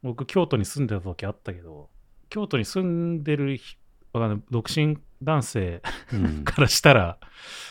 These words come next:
Speaker 1: なんかちょっと邪魔くさいな、みたいな。
Speaker 2: <laughs>
Speaker 1: こんなこと言ったら京都の人にすぐ怒られそうだけど。
Speaker 2: あー、めっちゃ人来るんですよね。
Speaker 1: あれもね、めっちゃ人来るし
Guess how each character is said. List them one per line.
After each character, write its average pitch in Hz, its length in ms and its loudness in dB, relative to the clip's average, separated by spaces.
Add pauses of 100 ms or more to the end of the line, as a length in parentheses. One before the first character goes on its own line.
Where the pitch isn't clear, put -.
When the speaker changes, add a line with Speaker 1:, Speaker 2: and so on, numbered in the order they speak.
(360)
Speaker 1:
な 135 140 -4
ん 98 60 -12
か - 100 -20
ち - 100 -6
ょ 139 40 0
っ - 20 -18
と 120 100 -2
邪 117 200 4
魔 120 80 6
く - 60 -8
さ 156 160 4
い 120 60 4
な、 110 160 2
み 110 60 2
た 104 100 -4
い - 20 -4
な。 90 60 -4
Speaker 2:
<laughs> - 560 6 (2500)
Speaker 1:
こ 131 80 -4
ん 131 40 -2
な 147 80 2
こ 143 60 4
と 120 60 2
言 104 40 2
っ - 40 -8
た - 140 -8
ら 98 80 -4
京 113 180 -2
都 104 100 -6
の 92 80 -4
人 - 140 -12
に 90 60 -10
す - 140 -12
ぐ 107 60 -4
怒 95 200 -6
ら 95 60 -4
れ 92 60 -4
そ 98 160 -12
う 85 40 -12
だ 82 80 -14
け 73 100 -16
ど。 71 200 -16 (920)
Speaker 2:
あ 98 40 -4
ー、 82 300 -4
め 82 100 -2
っ - 20 -8
ち - 160 -8
ゃ - 20 0
人 110 200 -6
来 - 180 -8
る - 120 -2
ん - 260 -18
で 175 100 -2
す - 160 -12
よ - 80 -12
ね。 - 80 -14
Speaker 1:
あ 104 140 -2
れ 135 80 -6
も 160 140 2
ね、 143 240 8
め 117 160 6
っ - 100 -4
ち - 140 -6
ゃ - 20 -2
人 143 240 2
来 156 220 2
る 113 180 4
し 95 760 -2